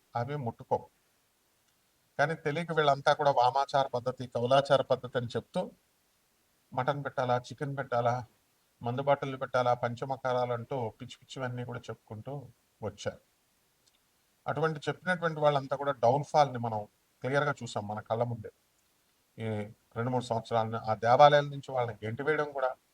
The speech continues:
పూజారులు అంత అవమానం కూడా వాళ్ళకి జరిగిందనమాట. ఇవన్నీ అవసరం లేదు వాళ్ళకి. మరి ఎవర్రా ఈ క్షుద్ర శక్తులు అంటే లోయర్ ఎనర్జీస్. మరి నేను చెప్పినటువంటి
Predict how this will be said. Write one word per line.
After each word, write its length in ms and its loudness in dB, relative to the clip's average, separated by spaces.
పూజారులు 500 0
అంత 160 -8
అవమానం 480 2
కూడా 420 -2
వాళ్ళకి 280 -6
జరిగిందనమాట. 680 -8
ఇవన్నీ 300 -4
అవసరం 320 -2
లేదు 260 -12
వాళ్ళకి. 260 -20
మరి 400 0
ఎవర్రా 400 6
ఈ 80 4
క్షుద్ర 320 -4
శక్తులు 300 -4
అంటే 160 -2
లోయర్ 360 0
ఎనర్జీస్. 560 -12
మరి 240 -4
నేను 220 -6
చెప్పినటువంటి 480 -8